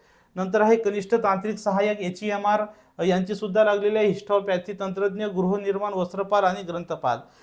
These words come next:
ते छोटे छोट्या जागा होत्या, कमी जागा होत्या, यांचे रिझल्ट या ठिकाणी जाहीर झालेले आहेत. तर या दहा पदांच्या जाहीर, रिझल्ट या ठिकाणी जाहीर झालेले आपण बघू शकता. अ, यांनी अजून महत्त्वाच्या सूचना अशा दिलेल्या आहेत की प्रस्तुत अंतिम निवड यादी आणि प्रतीक्षा यादीमध्ये एकास दोन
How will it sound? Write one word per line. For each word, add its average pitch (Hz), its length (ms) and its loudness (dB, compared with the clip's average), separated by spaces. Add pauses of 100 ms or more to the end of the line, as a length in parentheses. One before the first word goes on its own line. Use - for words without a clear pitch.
(240)
ते 226 260 4
छोटे 202 200 2 (100)
छोट्या 214 200 2
जागा 190 300 2
होत्या, 196 240 2
कमी 202 300 -6
जागा 190 220 0
होत्या, 196 380 4 (360)
यांचे 185 360 2
रिझल्ट 208 320 2
या 208 100 6
ठिकाणी 208 280 -4
जाहीर 190 360 -2
झालेले 180 480 2 (380)
आहेत. 180 260 2 (100)
तर 208 100 0
या 226 120 4
दहा 196 240 2
पदांच्या 202 480 0
जाहीर, 190 240 2
रिझल्ट 202 280 0
या 202 80 2
ठिकाणी 202 260 -4
जाहीर 185 300 -2
झालेले 190 320 0
आपण 190 260 -2
बघू 196 200 -4
शकता. 208 400 0 (400)
अ, 185 160 4
यांनी 185 280 2
अजून 214 260 0
महत्त्वाच्या 208 460 2
सूचना 214 380 -6
अशा 202 220 0
दिलेल्या 202 340 0
आहेत 190 220 0 (500)
की 247 80 -2
प्रस्तुत 233 500 0
अंतिम 226 340 0
निवड 226 240 2
यादी 202 240 4
आणि 220 140 -2
प्रतीक्षा 196 460 -8
यादीमध्ये 214 440 0
एकास 202 420 0
दोन 185 260 0